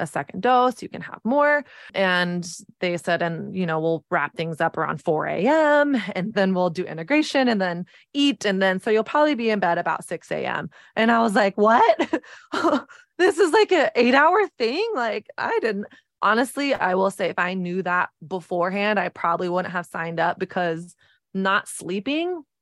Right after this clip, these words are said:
is, like, really hard for me. <laughs> Like, I, like, I get stressed and a-, anxious over not sleeping. And so I think it was actually a good thing that I didn't know, because I would have, like, psyched myself out about it.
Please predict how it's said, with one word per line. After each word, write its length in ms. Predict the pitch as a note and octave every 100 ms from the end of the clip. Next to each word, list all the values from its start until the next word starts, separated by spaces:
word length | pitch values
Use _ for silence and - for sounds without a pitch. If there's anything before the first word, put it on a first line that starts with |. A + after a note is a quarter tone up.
| _ _ _ _ _ _ _ -
is, 320 | G3+ F#3+ E3
like, 500 | F#3 E3+ E3+ - - _ _ _ _ _ _ -
really 500 | G3 A#3 B3 G3+ F#3+
hard 300 | F3+ F3 -
for 180 | E3+
me. 240 | D3+ D3 E3 -
<laughs> 60 |
Like, 460 | A#3+ A3+ A3 F#3+ - - - _ _
I, 600 | G3+ G3+ G#3 G#3+ G#3+ G#3 -
like, 300 | F#3 - -
I 220 | F3+ F#3+ F#3+
get 200 | F#3 -
stressed 560 | - G3+ F3+ F3+ -
and 180 | - F#3
a-, 200 | F3 -
anxious 520 | F#3 F3+ - F3 E3+ -
over 460 | F3+ E3+ E3+ E3+ E3
not 220 | E3 -
sleeping. 560 | - D#3+ - E3 E3 -
And 200 | F3+ E3+
so 380 | - F3 E3+ - - -
I 140 | - F#3
think 160 | G3
it 40 | F3+
was 120 | F3
actually 320 | F3 - F3+
a 40 | D3+
good 220 | E3 D3+
thing 160 | E3+ E3
that 100 | D#3
I 80 |
didn't 420 | D3+ - D#3+ F3+ F#3+
know, 240 | F#3+ F#3+
because 300 | F#3 F#3 E3
I 120 | E3
would 160 | E3 E3
have, 120 | E3+
like, 220 | D#3 -
psyched 320 | - E3 D#3
myself 400 | E3 D#3+ - D#3+
out 220 | F3 E3 E3
about 300 | E3+ E3+ F3
it. 200 | F3+